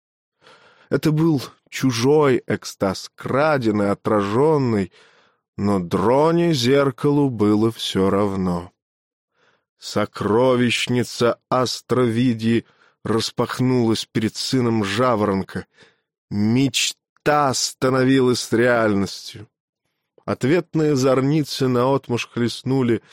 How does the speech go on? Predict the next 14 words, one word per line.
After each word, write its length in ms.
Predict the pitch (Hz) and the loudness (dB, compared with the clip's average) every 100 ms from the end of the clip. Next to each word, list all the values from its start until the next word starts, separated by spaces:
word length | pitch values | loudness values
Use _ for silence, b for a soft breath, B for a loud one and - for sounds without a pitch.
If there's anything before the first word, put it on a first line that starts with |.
| B B | B B
по 120 | 120 | -4
колесницам 800 | - 117 113 - 123 117 - 113 | -2 0 0 -2 -2 -2 -4 -2
южан, 600 | 110 110 110 127 123 113 _ _ _ _ _ _ | 0 0 2 2 2 -2 _ _ _ _ _ _
и 60 | 123 | -4
звонко 600 | 113 113 139 156 143 147 | -2 0 2 2 2 2
расхохотался 1000 | 143 - 131 139 127 - 160 151 - 147 | 0 0 -2 -2 -2 0 2 2 0 -2
с 140 | 135 110 | -2 -2
дальних 500 | 113 143 139 139 - | 0 2 2 0 -4
холмов 560 | - 131 131 139 120 | -2 0 2 0 0
аскет-погонщик, 1300 | 123 - - 135 - 107 107 117 160 170 156 - 165 _ - B B B - | -2 -2 -2 -2 -2 -4 0 2 2 0 -4 -8 -14 _ -20 B B B -6
видя, 320 | 104 110 110 | -2 0 0
как 300 | 110 - - | -2 -4 -4
посох 500 | 127 131 - 127 113 | 0 0 0 -2 -4
Брахмы 960 | 98 95 104 131 123 - 113 117 110 | -6 -2 0 0 0 -4 -4 -2 -2